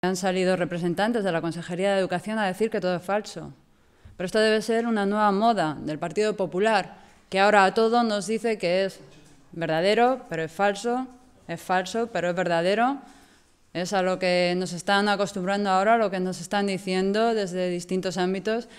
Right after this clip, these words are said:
de este partido. Nos dice aquí, en el caso concreto de este tema de la reducción de plantillas, el director general de Recursos Humanos que es falso, pero es que ellos mismos lo han publicado en, en el Diario Oficial de Castilla-La Mancha.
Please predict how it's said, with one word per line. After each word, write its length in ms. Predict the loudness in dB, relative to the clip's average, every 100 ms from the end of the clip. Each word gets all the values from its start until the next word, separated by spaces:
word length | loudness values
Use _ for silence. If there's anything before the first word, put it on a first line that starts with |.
| -20 -14
de 220 | -2 2 4
este 240 | 4 2
partido. 680 | 4 2 2 4 4 2 -4 -4
Nos 320 | -2 0 0
dice 560 | 0 0 -2 -4 -4 -8 -12
aquí, 580 | -8 -4 -2 -4 -10 -12
en 120 | -10
el 80 | -8
caso 200 | -8 -6
concreto 540 | -6 -4 -6 -8 -10 -16 -14
de 40 | -10
este 160 | -8
tema 260 | -8 -6 -6
de 60 |
la 120 | -8 -8
reducción 400 | -10 -10 -10 -12
de 80 | -10
plantillas, 540 | -10 -8 -6 -8 -12 -20 -20 -12
el 140 | -8
director 360 | -8 -8 -10 -10
general 380 | -10 -8 -8
de 140 | -8 -10
Recursos 380 | -10 -10 -10 -8
Humanos 340 | -6 -6 -6
que 140 | -4 -4
es 100 | -2
falso, 500 | -2 -2 -4 -6 -6 -14 -20 -12
pero 140 | -10
es 40 | 0
que 240 | 4 6
ellos 220 | 6 4
mismos 400 | 2 2 2 0
lo 100 | 2
han 100 | 2
publicado 500 | 2 0 0 0 0
en, 120 | -4
en 300 | -2 0 2
el 140 | 0 -2
Diario 360 | 0 0 0
Oficial 440 | -2 -4 -6 -4 -2
de 100 | -4
Castilla-La 500 | -6 -8 -4 -2 0
Mancha. 440 | -2 -4 -6 -10